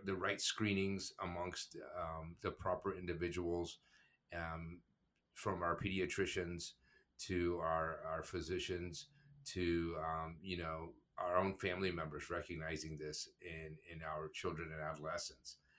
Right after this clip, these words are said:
um, just to make sure that they give, get the proper treatment, uh, as early, um, as possible. Because again, as you mentioned at the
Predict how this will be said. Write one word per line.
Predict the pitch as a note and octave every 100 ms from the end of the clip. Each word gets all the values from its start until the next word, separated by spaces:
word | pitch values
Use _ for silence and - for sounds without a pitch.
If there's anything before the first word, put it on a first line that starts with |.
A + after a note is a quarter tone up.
| - - -
um, | E2 D#2+ D#2 D#2+ - -
just | F#2 -
to |
make | F2+ D#2+
sure | - E2+
that | D#2+
they | D#2+
give, | D2+ D#2 - -
get | F2 D#2
the |
proper | D#2 E2+ D#2 E2
treatment, | D#2 F2 E2 D#2 D2+ _ - E2
uh, | D2+ -
as | F2 - -
early, | F2 E2+ D#2+ D2+ - _ _ _ _ D#2
um, | D2+ D2 D2 - - -
as | -
possible. | - F2 F2 E2+ - - - _ _ _ _ -
Because | D#2+ - E2+ D#2
again, | D#2+ F2 E2 D#2 D2+
as | D#2 F#2+
you |
mentioned | E2 E2 E2 D#2 D2+
at | D2
the | D#2+